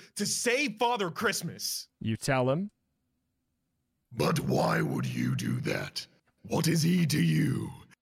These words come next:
Speaker 3: An aged housebreaker whose time's overdue?"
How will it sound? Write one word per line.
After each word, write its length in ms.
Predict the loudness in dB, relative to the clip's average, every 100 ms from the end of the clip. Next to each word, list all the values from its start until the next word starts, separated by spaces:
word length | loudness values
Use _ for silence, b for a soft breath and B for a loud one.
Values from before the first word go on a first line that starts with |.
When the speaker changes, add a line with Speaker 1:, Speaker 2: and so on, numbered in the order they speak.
| _ _
Speaker 3:
An 160 | -2 -2 0
aged 500 | 0 2 2 0 -2
housebreaker 960 | -2 -2 -2 -2 -2 -2 -2 0 0 0
whose 340 | 0 -2 -2
time's 520 | -2 -2 0 0 0
overdue?" 760 | 0 0 0 0 0 0 -2